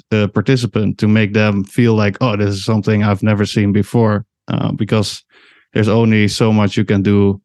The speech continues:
with a virtual environment. So you really have to be creative. How make, how can you make those tools work in a way that wows your participants, that gives them a, a wow moment where they're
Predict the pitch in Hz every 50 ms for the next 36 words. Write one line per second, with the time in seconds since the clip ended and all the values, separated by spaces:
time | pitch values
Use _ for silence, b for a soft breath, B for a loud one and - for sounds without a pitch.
0 | _ _ - 101 101 95 - 110 107 101 - 110 98 98 98 104 90 95 - 101
1 | 101 104 113 117 127 135 143 143 - - B B B B B B B B B B
2 | B B B _ _ _ _ _ - 127 123 120 117 113 120 120 123 120 113 113
3 | 110 - - 123 110 101 113 110 110 95 - - 110 107 117 131 135 113 110 110
4 | 107 - - - _ _ - 104 107 107 110 104 107 107 107 98 - _ - 107
5 | 107 113 104 - 110 107 107 101 104 107 104 98 98 107 104 101 98 - - -
6 | 117 113 104 104 101 101 95 92 - - - - _ - 104 110 113 110 107 98
7 | - - - 107 104 101 101 101 104 110 107 107 104 95 101 101 92 82 _ _
8 | _ _ _ _ _ _ _ _ _ - 104 98 104 107 110 107 104 98 - 107
9 | 104 101 98 - - 90 - 117 117 - 117 101 - 107 101 107 117 - - -
10 | - _ _ - 104 101 - - - 110 104 101 - 110 104 98 98 98 98 95
11 | 95 95 92 - _ _ - _ _ _ _ _ _ _ _ _ _ _ _ _
12 | _ _ _ - 110 107 101 98 101 104 110 107 101 101 104 101 101 101 98 95
13 | 95 104 101 98 101 101 101 98